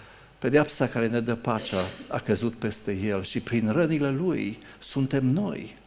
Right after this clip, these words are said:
tămăduiți. Noi eram cei care rătăceam cu toții ca niște oi, fiecare își vedea de drumul lui, dar Domnul a făcut să cadă asupra lui nelegiuirea noastră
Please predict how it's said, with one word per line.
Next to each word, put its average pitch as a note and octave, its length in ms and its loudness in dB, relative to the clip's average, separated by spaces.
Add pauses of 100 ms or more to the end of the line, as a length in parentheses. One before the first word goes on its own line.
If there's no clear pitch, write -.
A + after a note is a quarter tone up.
(560)
tămăduiți. G2 600 -2 (2000)
Noi C#3 460 8 (260)
eram C3 200 2
cei B2 220 4
care A2+ 160 2
rătăceam A2 520 4
cu A#2 140 0
toții B2+ 300 2
ca F#3 100 0
niște D3+ 340 0
oi, G#2 260 2
fiecare C#3 340 2
își G#2+ 100 -2
vedea A#2+ 240 4
de A#2 140 2
drumul D3+ 520 4
lui, C#3+ 200 2
dar G2 280 2
Domnul D#3 340 6
a C3 60 4
făcut C3 280 -2
să A#2 160 0
cadă C3+ 280 0
asupra A#2 460 2
lui B2 480 4 (220)
nelegiuirea A#2 720 6
noastră G#2+ 500 2